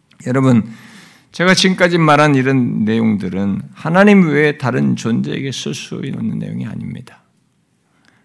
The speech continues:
어느 것 하나도. 지금까지 말한 것들은 구약에서부터 오직 하나님께만 했던 것입니다. 그런데 그 모든 것을 우리와 같이 육신을 입고 사신 예수 그리스도께 했고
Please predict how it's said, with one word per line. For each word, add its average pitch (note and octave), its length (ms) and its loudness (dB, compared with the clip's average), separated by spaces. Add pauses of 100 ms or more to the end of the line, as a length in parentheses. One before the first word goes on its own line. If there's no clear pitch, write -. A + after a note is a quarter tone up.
(320)
어느 C3+ 240 -2
것 A#2+ 120 -6
하나도. - 400 -12 (840)
지금까지 F#3+ 480 4
말한 D#3+ 320 4
것들은 C#3 560 -2
구약에서부터 G#3+ 800 4
오직 F#3+ 280 2 (120)
하나님께만 B3 560 4
했던 F#3+ 300 0
것입니다. F2 560 -8 (1080)
그런데 A#3 280 6
그 A3 140 4
모든 B3+ 500 6
것을 G#3+ 540 4
우리와 A3+ 340 6
같이 G#3+ 400 2
육신을 F3+ 400 0
입고 E3+ 160 -4
사신 C3+ 460 -2
예수 B2 560 -2
그리스도께 A2 800 -8
했고 E3 580 -10